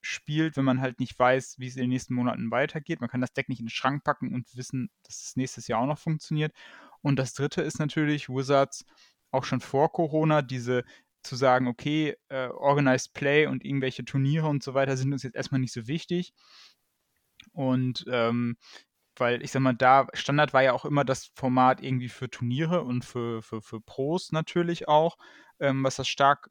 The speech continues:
gepusht hat, das ist, hat den, den, ähm, hat man weggenommen. Und dann viertens, wir haben ja in der letzten Folge drüber gesprochen, ist ja Arena,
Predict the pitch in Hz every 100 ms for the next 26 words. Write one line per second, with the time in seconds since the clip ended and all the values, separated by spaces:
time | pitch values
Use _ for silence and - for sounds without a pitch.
0 | - 131 - 156 - 160 135 135 139 151
1 | 131 139 160 160 - - 127 139 165 160
2 | - 139 - - - - - - 143 156
3 | - 151 170 175 170 175 185 - - 151
4 | 139 135 139 - 170 185 190 143 139 135
5 | 147 - 160 170 165 170 165 - 170 160
6 | 147 - - 151 151 185 135 101 117